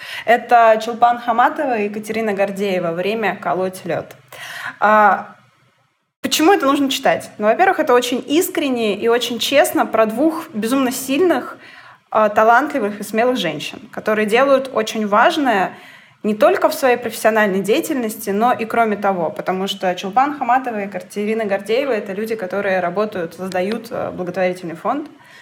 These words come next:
«Подари жизнь». И это люди, которые, собственно, занимаются благотворительностью в той вот этой вот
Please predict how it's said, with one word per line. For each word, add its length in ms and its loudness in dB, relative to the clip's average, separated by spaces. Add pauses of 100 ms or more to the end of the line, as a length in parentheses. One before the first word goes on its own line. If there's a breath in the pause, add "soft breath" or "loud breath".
(240 loud breath)
«Подари 260 -2
жизнь». 340 -6 (560 soft breath)
И 420 0 (140)
это 200 2
люди, 240 0
которые, 460 0
собственно, 380 -6
занимаются 440 0
благотворительностью 880 -2
в 60 -14
той 360 0
вот 160 -6
этой 160 -4
вот 220 -4